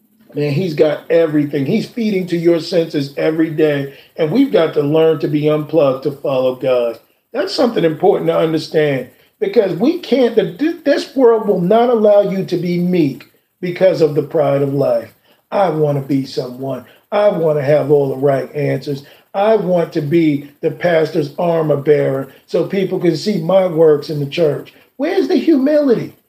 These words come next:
Where's the pastor that even preaches wrong, that discovers that he's wrong and tells everyone his wrong so that things can be right? Where's the humility in this? But people hang on to what the pastors say today as if he's God,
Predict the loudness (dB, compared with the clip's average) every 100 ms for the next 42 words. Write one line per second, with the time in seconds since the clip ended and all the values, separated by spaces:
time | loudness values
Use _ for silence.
0 | _ _ -2 0 0 0 -2 0 0 2
1 | 2 2 0 2 2 4 2 0 0 0
2 | 2 0 4 4 4 4 2 2 0 0
3 | 4 4 2 0 2 2 0 2 2 2
4 | 0 -4 -6 2 2 2 2 4 4 4
5 | 4 2 2 2 2 -2 -10 _ -6 -2
6 | 0 0 2 4 4 2 0 -6 -4 2
7 | 4 4 4 2 2 2 2 2 2 2
8 | 2 2 0 -4 -18 -20 -6 2 4 4
9 | 2 0 4 4 4 4 4 4 2 4
10 | 4 4 4 2 0 -14 _ _ -6 -6
11 | -2 -2 0 0 2 2 2 2 2 2
12 | 4 4 2 2 2 2 0 -2 4 4
13 | 6 4 6 4 4 2 4 2 2 2
14 | 4 2 0 -6